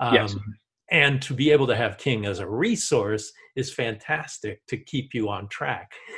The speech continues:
Speaker 1: Uh, is there an outline yet? Is there a script of any kind yet?
Speaker 2: Yeah, there's, there's a, there's a thorough outline, and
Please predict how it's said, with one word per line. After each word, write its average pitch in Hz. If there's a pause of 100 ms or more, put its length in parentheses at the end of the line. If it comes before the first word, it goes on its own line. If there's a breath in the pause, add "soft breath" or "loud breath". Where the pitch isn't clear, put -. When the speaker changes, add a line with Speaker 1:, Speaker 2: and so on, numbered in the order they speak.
(120 loud breath)
Speaker 1:
Uh, 131 (100)
is 151
there 139
an 127
outline 151
yet? 160
Is 156
there 143
a 139
script 151
of 151
any 151
kind 165
yet? 190 (560)
Speaker 2:
Yeah, 277
there's, 196
there's 175
a, 170
there's 156
a 147
thorough 196
outline, 143 (120)
and 123